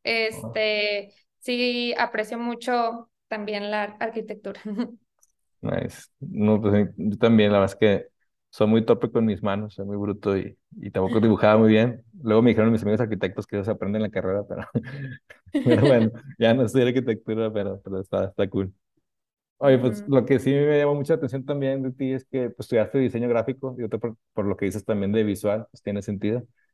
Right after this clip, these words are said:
Speaker 1: Ujú.
Speaker 2: Eh, eh, y sin embargo, también tienes como ese perfil de,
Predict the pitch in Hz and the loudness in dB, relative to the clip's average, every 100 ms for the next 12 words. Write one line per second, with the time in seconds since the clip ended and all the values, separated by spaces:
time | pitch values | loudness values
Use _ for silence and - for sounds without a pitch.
0 | _ _ - 110 101 98 98 98 95 95 | _ _ -2 2 4 4 2 2 2 0
1 | 95 _ _ _ - - _ - 120 110 | -4 _ _ _ -20 -20 _ -2 0 2
2 | 131 139 123 123 135 127 123 131 131 139 | 0 0 2 2 2 0 0 -2 -2 -4
3 | 123 113 131 127 101 120 117 123 123 113 | -4 -4 -4 -6 -6 -4 0 2 2 2